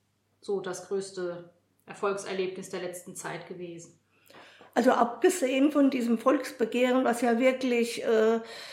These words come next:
Speaker 2: uns viel Arbeit gemacht hat, wo wir aber großen Erfolg mit hatten, finde ich auch, dass wir schon Vorreiter waren. Bevor das Volksbegehren überhaupt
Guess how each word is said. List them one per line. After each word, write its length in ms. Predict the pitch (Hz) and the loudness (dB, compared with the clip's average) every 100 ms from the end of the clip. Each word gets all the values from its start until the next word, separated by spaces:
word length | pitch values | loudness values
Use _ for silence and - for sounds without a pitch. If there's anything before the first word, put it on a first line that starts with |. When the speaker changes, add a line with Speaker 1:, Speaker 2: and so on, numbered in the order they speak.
| - - - | -18 -16 4
Speaker 2:
uns 220 | 285 285 | 6 6
viel 220 | - 277 | 6 4
Arbeit 520 | - 233 269 294 285 | 6 6 6 4 4
gemacht 380 | 285 269 262 262 | 6 6 6 2
hat, 140 | 254 247 | 2 4
wo 140 | 226 | 6
wir 160 | 247 208 | 6 6
aber 180 | 214 | 4
großen 380 | 214 - 262 294 | 4 4 4 4
Erfolg 420 | 233 240 240 254 | 2 6 4 6
mit 220 | 262 254 262 | 4 4 4
hatten, 400 | 233 240 240 240 - - _ - | 4 4 0 0 -8 -20 _ -16
finde 320 | - 262 269 | 2 6 6
ich 220 | - - 214 | 2 0 4
auch, 340 | 208 269 277 | 6 6 4
dass 280 | 302 277 - | 0 0 0
wir 160 | 269 | 0
schon 220 | 262 269 262 | 2 0 4
Vorreiter 680 | 247 302 302 220 208 208 | 8 8 8 4 6 2
waren. 280 | - - 202 | 2 0 0
Bevor 260 | 233 277 330 | 4 6 6
das 140 | 349 | 4
Volksbegehren 800 | - 320 - - - 285 277 285 | 4 2 0 -6 2 6 6 6
überhaupt 640 | 262 262 233 240 226 - | 4 4 6 4 2 -6